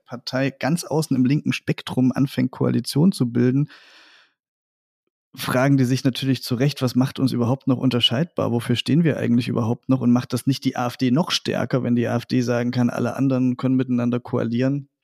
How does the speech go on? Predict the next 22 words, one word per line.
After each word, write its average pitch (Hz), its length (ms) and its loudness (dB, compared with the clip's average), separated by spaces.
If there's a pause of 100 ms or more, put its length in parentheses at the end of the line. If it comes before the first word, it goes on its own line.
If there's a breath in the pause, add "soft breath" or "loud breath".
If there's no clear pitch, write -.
(560)
äh, 120 180 -6
wollen 117 240 0
miteinander 127 380 0
koalieren, 127 680 0
äh, 117 180 -4
sind, 120 480 -4
äh, 113 240 -4
äh, 113 680 -8
sind 120 240 -4
sozusagen, 120 840 -4 (180)
äh, - 200 -2 (180)
aus - 220 -8
ein 131 180 2
und 123 100 0
demselben 123 500 0
Holz 120 460 -2
und 117 140 2
mit 120 100 0
diesem 120 180 0
Vorwurf 123 460 -4
punktet 135 320 -4
dann 120 300 0